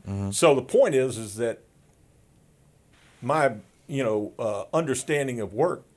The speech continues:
Speaker 2: had changed dramatically. <laughs> And so going to school was like a, a rest. And so I did start school, and I did pretty well in,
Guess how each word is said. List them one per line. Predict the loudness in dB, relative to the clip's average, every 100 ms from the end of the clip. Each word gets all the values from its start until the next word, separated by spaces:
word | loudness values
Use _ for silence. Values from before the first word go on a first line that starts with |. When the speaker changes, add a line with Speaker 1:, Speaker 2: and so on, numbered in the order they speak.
| _
Speaker 2:
had | -4 -4 -4
changed | -8 -6 -6 -8
dramatically. | -8 -6 -8 -10 -20 _ _ _
<laughs> | 0 0 -6 0 0 0 -6 -10 -10 _ -20 -20 -20 -20 -12
And | -8 -6 -6
so | -4 -4
going | -2 -2
to | -2
school | -2 0 0
was | -2 -2
like | -4 -4
a, | -8 -12 _ -12
a | -8
rest. | 0 0 0 -10 -16 _ _ _ _ _ _ _ -20 -16
And | -14
so | -4 -2
I | -2
did | -4 -4
start | -2 -4
school, | -4 -8 -6
and | -6
I | -6
did | -8 -10
pretty | -10 -6
well | -6 -6
in, | -10 -16